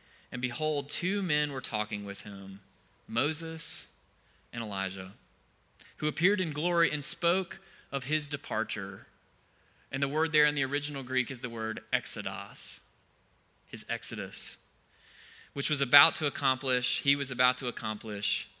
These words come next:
at Jerusalem. And how did this greater exodus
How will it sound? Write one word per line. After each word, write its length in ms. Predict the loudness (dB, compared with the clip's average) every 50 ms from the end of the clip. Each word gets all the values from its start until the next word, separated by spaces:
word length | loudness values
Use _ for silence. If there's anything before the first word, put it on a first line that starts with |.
| _ _ _ -20 -20 _ _ -6
at 120 | -4 -4
Jerusalem. 600 | -4 -4 -4 -4 -4 -4 -4 -6 -8 -10 -16 -18 -20 -20 _ _ _ _ _ _ _ _ _ _ _ _ _ _ _ -20 _ _ _ _ _ _ _ _ _ -10 -6
And 80 | -2
how 320 | 0 2 2 4 4 2 2
did 140 | 0 0
this 180 | 0 0 0 0
greater 400 | 0 0 2 2 2 2 2 0
exodus 760 | 0 -2 -2 -2 -4 -4 -4 -4 -4 -4 -4 -6 -6 -8